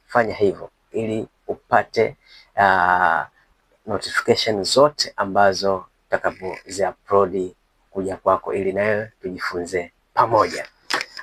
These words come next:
Amen. Leo nataka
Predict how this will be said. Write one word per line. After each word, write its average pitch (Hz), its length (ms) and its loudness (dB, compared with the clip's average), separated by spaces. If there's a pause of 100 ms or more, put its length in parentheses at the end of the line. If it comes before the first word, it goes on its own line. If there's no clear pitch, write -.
Amen. 113 320 2 (1300)
Leo 180 460 6
nataka 117 680 4